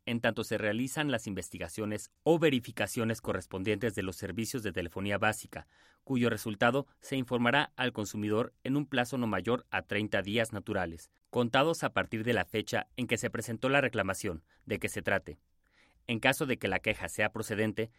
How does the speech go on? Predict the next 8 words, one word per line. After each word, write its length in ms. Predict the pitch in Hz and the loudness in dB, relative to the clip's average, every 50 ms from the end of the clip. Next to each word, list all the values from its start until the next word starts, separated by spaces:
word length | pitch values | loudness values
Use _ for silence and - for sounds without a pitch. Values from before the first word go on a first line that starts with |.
| _ _ _ _ _ _ | _ _ _ _ _ _
Telmex 400 | 135 139 147 165 165 - - 110 | 4 4 4 4 0 0 0 2
hará 320 | 95 95 98 101 104 104 | 2 4 6 6 6 6
el 140 | 98 95 90 | 4 2 0
ajuste, 540 | 87 - - - 120 107 - - 87 78 - _ _ _ _ | -4 -6 -4 -4 -4 -4 -4 -10 -14 -14 -14 _ _ _ _
compensación 760 | 110 104 98 107 101 90 - 101 92 - 120 110 101 104 - _ _ | -4 -4 -2 -2 -4 -4 -4 -8 -4 0 0 2 0 0 -6 _ _
o 120 | 113 113 | -6 -4
bonificación 680 | 101 104 101 104 98 - 120 - 107 98 - - 127 127 | 0 0 -2 -2 -2 -4 -4 -2 -2 -2 0 0 0 2
correspondiente. 760 | - 139 123 117 - - 113 107 98 101 98 90 82 - - | 2 0 0 0 -2 -2 -4 -2 0 0 -2 -2 -4 -10 -16